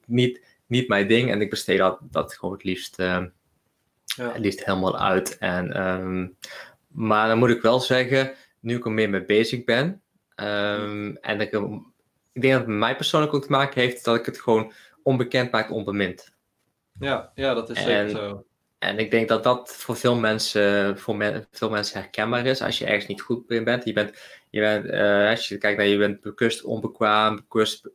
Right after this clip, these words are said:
Speaker 1: bewust bekwaam, dat soort,
Speaker 2: Ja.
Speaker 1: eh, dingen. Je, je
Speaker 2: Ja.
Speaker 1: moet ergens inrollen en je moet het, je moet het leren. En, eh, ja.
Speaker 2: Ja, ik denk
Speaker 1: Uit-
Speaker 2: ook, eh, want wat heel veel ondernemers doen is, eh,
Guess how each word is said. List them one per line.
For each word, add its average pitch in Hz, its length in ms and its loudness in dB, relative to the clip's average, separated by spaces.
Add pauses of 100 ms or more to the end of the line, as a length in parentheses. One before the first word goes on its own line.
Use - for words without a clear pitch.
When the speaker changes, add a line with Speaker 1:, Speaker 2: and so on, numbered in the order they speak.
(140)
Speaker 1:
bewust 110 320 0
bekwaam, 107 640 0 (280)
dat 117 180 -2
soort, 113 200 2
Speaker 2:
Ja. 135 100 2 (300)
Speaker 1:
eh, 104 160 0
dingen. 113 360 -2 (260)
Je, 117 120 0
je 127 100 2
Speaker 2:
Ja. 139 60 4
Speaker 1:
moet 127 160 4
ergens 117 400 2 (200)
inrollen 113 480 4
en 107 40 4
je 110 80 2
moet 113 140 2
het, 104 220 0
je 110 80 -12
moet 110 140 -4
het 104 80 -2
leren. 101 400 0
En, 95 260 -6
eh, 95 220 -4 (240)
ja. 92 320 -4 (560)
Speaker 2:
Ja, 143 240 4
ik 147 120 2
denk 156 160 4
Speaker 1:
Uit- - 80 4
Speaker 2:
ook, 165 220 6
eh, 147 260 -2 (100)
want 147 360 -2
wat 147 220 0
heel 151 200 4
veel 151 120 2
ondernemers 139 580 0
doen 139 240 0
is, 131 380 -2
eh, 127 420 4